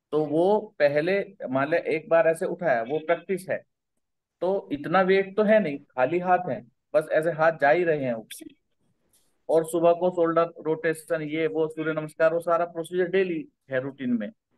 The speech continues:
और body भी कहीं से कोई weak नहीं है, बाकी सारे काम करते हैं तो ठीक है, लेकिन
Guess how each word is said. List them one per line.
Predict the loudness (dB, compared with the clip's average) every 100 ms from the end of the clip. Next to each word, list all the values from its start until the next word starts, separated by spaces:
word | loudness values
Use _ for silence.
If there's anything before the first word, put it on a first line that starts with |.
| _ _ _ -4
और | -2
body | 0 0 0
भी | -2 0
कहीं | 0
से | 0 -4
कोई | -4
weak | -4 -6 -4
नहीं | -2 -2
है, | -6 -12 _ _ _ _ _ -2
बाकी | -2 0
सारे | 2 2
काम | 2 0 0
करते | -4 -2
हैं | -4
तो | -4
ठीक | -4 -6 -4
है, |
लेकिन | -4 -6